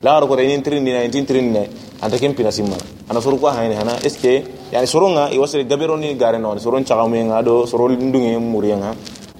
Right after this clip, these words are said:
Anko anta sere ni kilun toko hinda musu na wanda. Parce que Islam awo nga, agara hersin kita hinu beno na wandi. Agara nukulle min taakun kita hinu beno tangande na wandi. Siri awo gile yelu kwa nene.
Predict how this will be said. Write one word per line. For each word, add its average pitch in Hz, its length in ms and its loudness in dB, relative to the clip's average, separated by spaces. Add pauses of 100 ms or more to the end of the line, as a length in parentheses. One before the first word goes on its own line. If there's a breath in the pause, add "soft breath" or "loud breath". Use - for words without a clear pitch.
(200)
Anko 123 180 0
anta 131 140 2
sere 131 160 0
ni 139 120 0
kilun 117 240 -4
toko 104 240 -2
hinda 120 240 -2
musu 104 280 -4
na 107 80 -2
wanda. 92 260 -4
Parce 104 140 -6
que 110 60 -4
Islam 127 240 0
awo 117 160 2
nga, 113 180 -4 (1200 loud breath)
agara 151 380 2
hersin 180 380 -2
kita 135 160 2
hinu 139 180 2
beno 127 200 4
na 113 60 0
wandi. 104 260 -2 (160)
Agara 123 260 2
nukulle 147 280 4
min 151 220 0
taakun 156 280 2
kita 143 200 0
hinu 160 300 -2
beno 151 180 2
tangande 120 480 2
na 123 120 2
wandi. 104 140 2
Siri 131 300 2
awo 117 160 4
gile 127 200 2
yelu 104 160 2
kwa 101 140 -2
nene. 110 320 0